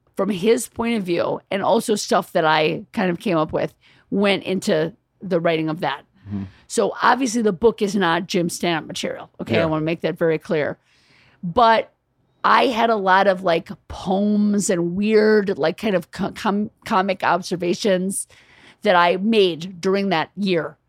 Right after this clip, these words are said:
Speaker 1: of, from discovery to recovery. And, um, I compiled them in different, w-, you know, notes on the iPhone or on my sister's. I had a lot of stuff. So before I was writing the, I mean, uh,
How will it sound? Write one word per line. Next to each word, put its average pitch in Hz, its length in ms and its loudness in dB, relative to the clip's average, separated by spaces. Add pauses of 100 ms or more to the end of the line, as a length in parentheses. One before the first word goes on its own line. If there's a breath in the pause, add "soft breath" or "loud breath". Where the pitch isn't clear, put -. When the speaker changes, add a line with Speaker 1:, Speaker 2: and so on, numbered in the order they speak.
(300)
Speaker 1:
of, 175 340 -2 (320)
from 196 220 -2
discovery 190 540 0
to 175 120 -8
recovery. 165 580 -4 (640 soft breath)
And, 208 560 0 (600)
um, 180 440 2
I - 180 0
compiled 226 600 0
them 175 320 0
in 196 340 -2
different, 190 440 -2 (160)
w-, 202 260 -2
you 226 80 -2
know, 175 180 0
notes 190 480 2
on 190 140 0
the 190 60 -2
iPhone 175 800 0
or 156 140 0
on 151 160 -2
my 165 100 -2
sister's. 208 500 -6 (260 soft breath)
I - 120 -2
had 226 160 2
a 214 60 2
lot 190 200 4
of 190 100 0
stuff. - 320 -6 (640 soft breath)
So 226 360 2 (100)
before 262 480 4
I 240 140 4
was 208 200 0
writing 175 600 0
the, 170 380 2
I 208 40 -2
mean, 185 240 -2 (240)
uh, 165 400 2